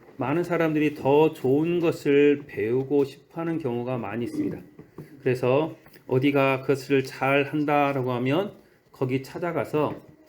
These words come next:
거기서 배우고 익히고 와서 우리 집에서, 우리 동네에서, 우리 회사에서,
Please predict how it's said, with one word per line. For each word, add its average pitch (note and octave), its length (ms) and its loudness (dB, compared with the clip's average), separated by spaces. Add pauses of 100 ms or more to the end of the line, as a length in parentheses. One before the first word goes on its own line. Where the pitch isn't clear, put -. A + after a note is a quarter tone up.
(220)
거기서 C3 460 -2
배우고 C3 580 0
익히고 C3+ 440 -4
와서 C3+ 520 -2 (380)
우리 C#3+ 240 0
집에서, A#2+ 760 -2
우리 B2+ 220 -2
동네에서, B2 1040 0
우리 B2+ 160 0
회사에서, D3 880 -2